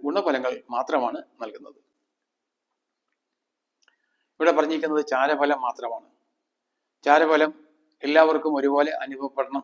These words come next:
എന്നില്ല. ജനിച്ച സമയത്തെ ഗ്രഹങ്ങളുടെ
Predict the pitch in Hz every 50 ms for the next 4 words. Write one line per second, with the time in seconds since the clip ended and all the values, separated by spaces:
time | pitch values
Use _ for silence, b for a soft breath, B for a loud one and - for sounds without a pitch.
0 | - 123 117 117 113 107 113 110 - _ _ _ _ _ _ _ _ _ _ _
1 | _ _ _ _ _ _ _ _ _ _ _ _ _ _ _ _ _ _ _ _
2 | _ _ _ _ - 135 139 143 156 156 156 147 135 139 139 139 139 139 - 143
3 | 135 135 - _ _ _ _ _ _ _ _ _ _ _ _ _ _ _ _ _
4 | _ _ _ _ _ _ - 131 135 135 139 151 156 160 165 160 156 156 156